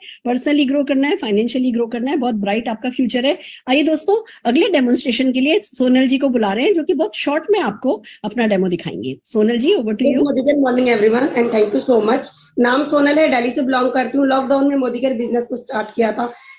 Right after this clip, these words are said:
Speaker 2: Simple सी हाउस वाइफ थी, but मोदी केयर ने, मोदी केयर ने एक business woman में convert कर दिया। आज हर एक सपनों को पूरा कर सकती हूँ, छोटे छोटे dreams को fulfill कर रही हूँ। तो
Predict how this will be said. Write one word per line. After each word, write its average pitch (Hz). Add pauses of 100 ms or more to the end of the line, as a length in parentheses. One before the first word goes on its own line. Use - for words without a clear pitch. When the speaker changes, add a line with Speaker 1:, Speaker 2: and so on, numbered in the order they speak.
Speaker 2:
Simple 302
सी 349
हाउस 262
वाइफ 285
थी, 294
but 277
मोदी 254
केयर 269
ने, 302 (600)
मोदी 254
केयर 311
ने 320
एक 254
business 285
woman 269
में 277
convert 226
कर 202
दिया। 185
आज 269
हर 277
एक 302
सपनों 294
को 311
पूरा 277
कर 285
सकती 269
हूँ, 294
छोटे 262
छोटे 277
dreams 254
को 294
fulfill 277
कर 247
रही 233
हूँ। 269 (340)
तो -